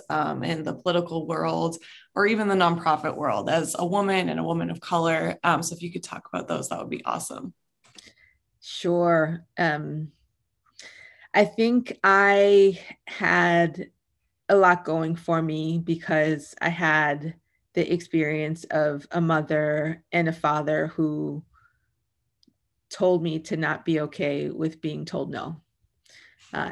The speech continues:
Speaker 2: and, and so when in my professional career, uh, whenever I had a good idea and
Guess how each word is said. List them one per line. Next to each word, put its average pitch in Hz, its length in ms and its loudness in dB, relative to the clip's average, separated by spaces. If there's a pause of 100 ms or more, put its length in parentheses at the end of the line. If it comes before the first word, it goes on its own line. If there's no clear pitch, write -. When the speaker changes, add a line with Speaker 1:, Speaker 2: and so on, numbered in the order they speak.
(160)
Speaker 2:
and, 160 520 -2 (560)
and 165 180 -2
so 160 220 0
when 160 260 0 (180)
in 175 160 0
my 156 120 2
professional 170 680 -2
career, 160 840 0 (420)
uh, 156 200 -4
whenever 165 420 2
I 160 80 4
had 170 200 0
a 165 60 0
good 160 220 0
idea 160 840 -2 (120)
and 156 420 -6